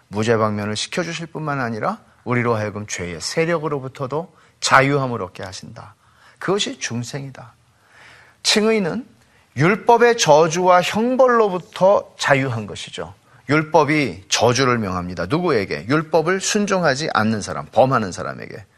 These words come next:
그리고 형벌을 요구합니다. 근데 예수님께서 그것을 다 받으셨습니다. 그래서 더 이상 율법이 나에게 저주할 힘을 잃어버리고 형벌을 요구할 수 있는 힘이 없습니다. 중생은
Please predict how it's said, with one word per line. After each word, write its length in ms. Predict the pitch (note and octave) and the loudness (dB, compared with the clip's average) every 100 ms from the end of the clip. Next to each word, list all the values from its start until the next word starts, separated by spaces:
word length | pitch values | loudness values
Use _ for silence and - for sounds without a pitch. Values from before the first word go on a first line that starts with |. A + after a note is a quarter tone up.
| _ | _
그리고 200 | - D#3 | -6 -4
형벌을 480 | F3+ D#3 D#3+ D3 B2+ | -2 -2 0 -2 -2
요구합니다. 680 | F#2+ D#2 E2+ D#2 - - - _ _ _ _ _ | -4 -6 -10 -12 -12 -14 -14 _ _ _ _ _
근데 260 | - D3 A#2 | -4 -2 0
예수님께서 680 | B2 - A#2 G#2+ G2+ G2+ | 0 0 -4 -4 -4 -6
그것을 420 | F2+ - D2+ - F#3+ _ | -10 -10 -10 -12 -14 _
다 360 | - D2 F2+ - _ _ - | -10 -10 -10 -16 _ _ -10
받으셨습니다. 840 | - B2+ D3 C3+ - - _ - _ _ _ _ _ _ _ | -6 -6 -8 -12 -18 -20 _ -20 _ _ _ _ _ _ _
그래서 340 | - G#3 G3 F#3+ | -2 0 0 0
더 180 | C#3 | 0
이상 380 | C#3 B2+ B2+ F#3+ - _ _ _ _ | 0 -2 -6 -8 -14 _ _ _ _
율법이 460 | - C3+ C#3 C3+ B2 | 0 0 2 0 0
나에게 500 | A#2 F#2 G2 G2 A#2+ | -2 -4 -6 -8 -6
저주할 640 | - - G2+ G#2 F2+ F2+ E2+ _ | -4 -4 -4 -6 -8 -10 -12 _
힘을 400 | - G3+ G3 F3+ | -6 -2 -2 -2
잃어버리고 640 | B2+ B2 C3 G2 F#3 - _ _ _ - - | -2 -4 -4 -6 -8 -8 _ _ _ -20 -8
형벌을 720 | - F#3+ G3 F#3+ F#3 F#3 B2+ | 2 4 4 2 2 0 -2
요구할 540 | F#2 A2+ B2+ C#3+ C3 A2 | 0 0 0 -2 -4 -6
수 240 | - B2+ | -8 -8
있는 440 | F#2 F#2 G3+ D#4 - | -8 -6 -6 -6 -10
힘이 340 | - - C#3 B3+ | -10 -8 -6 -8
없습니다. 420 | - - - D3+ _ - _ _ _ _ _ - | -12 -14 -14 -16 _ -20 _ _ _ _ _ -4
중생은 500 | F3 G3+ E3+ G2 E2+ | -2 2 0 -2 -10